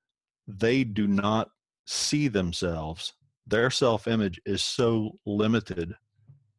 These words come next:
And y-, y-, you know from some of the work that you do, Ron, people will never outperform what their self-image is.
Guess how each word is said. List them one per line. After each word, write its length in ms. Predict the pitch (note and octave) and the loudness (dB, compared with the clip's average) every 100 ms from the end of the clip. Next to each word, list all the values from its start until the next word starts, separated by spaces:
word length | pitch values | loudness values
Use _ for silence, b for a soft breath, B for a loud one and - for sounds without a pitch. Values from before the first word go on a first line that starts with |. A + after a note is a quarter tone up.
| _ _ _ | _ _ _
And 360 | A#2+ A2+ A2 A2+ _ _ | -2 2 2 -2 _ _
y-, 160 | A#3 - | -10 -10
y-, 360 | - - - - - | -12 -14 -14 -16 -8
you 280 | A2+ B2 | 0 2
know 180 | D3 A#2 | 4 2
from 180 | - G#2 | 2 0
some 240 | - A2+ | 0 2
of 60 | G#2 | 2
the 60 | G2+ | 2
work 300 | G#2 G2+ - | 2 0 -2
that 180 | F2 | -4
you 100 | C3 | -4
do, 360 | C3 F#2+ F2+ F2+ | -2 -2 -2 -6
Ron, 460 | G2 F#2+ F#2+ G2 G2 _ _ _ _ _ - | -6 -2 -2 -2 -6 _ _ _ _ _ -2
people 300 | F#3 - G#2+ | -2 0 0
will 100 | G#2+ | 2
never 380 | G#2 B2 A2 - | 2 2 2 0
outperform 840 | G2+ F#2+ F2+ - G2+ F#2 F2 G2+ - _ _ _ _ | 0 -2 -4 -2 0 0 0 -6 -12 _ _ _ _
what 200 | G2+ G2 | -2 -2
their 140 | G2+ F2+ | 0 0
self-image 580 | F#2+ F2 F#2+ F2 E2 D#2+ | 0 0 -2 -4 -6 -6
is. 340 | - - - | -6 -8 -16